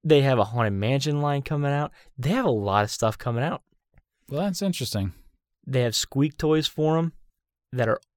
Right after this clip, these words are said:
Speaker 1: all designed to look like snacks from Disney.
Speaker 2: Oh, wow.
Speaker 1: So you have, like, the Mickey waffle, you have the Mickey pretzel. I mean, I just, I think of Mike and Renee. Kona would tear those things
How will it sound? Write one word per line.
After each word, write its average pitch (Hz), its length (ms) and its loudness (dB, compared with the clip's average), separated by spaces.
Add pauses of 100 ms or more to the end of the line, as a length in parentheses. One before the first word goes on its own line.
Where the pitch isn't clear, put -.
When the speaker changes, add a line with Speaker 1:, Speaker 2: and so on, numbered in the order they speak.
(100)
Speaker 1:
all 120 240 6
designed 123 540 2
to 113 100 0
look 104 400 -4
like 107 220 0
snacks 107 420 -4
from 101 220 -4
Disney. 131 380 0 (360)
Speaker 2:
Oh, 104 200 0
wow. 92 420 -4
Speaker 1:
So - 180 -10
you 120 60 4
have, 120 80 2
like, 120 240 2 (280)
the 117 120 -4
Mickey 104 400 -2
waffle, 104 800 2 (220)
you 104 160 -6
have 98 180 -2
the 101 40 -4
Mickey 104 320 -4
pretzel. 110 760 0 (800)
I 135 60 0
mean, 139 180 0
I 143 80 0
just, 143 220 -4
I 143 60 -2
think 190 200 -2
of 160 100 2
Mike 147 280 0
and 127 120 2
Renee. 110 440 -4 (420)
Kona 185 400 2
would 101 240 -2 (220)
tear 160 320 2
those 117 200 2
things - 320 -12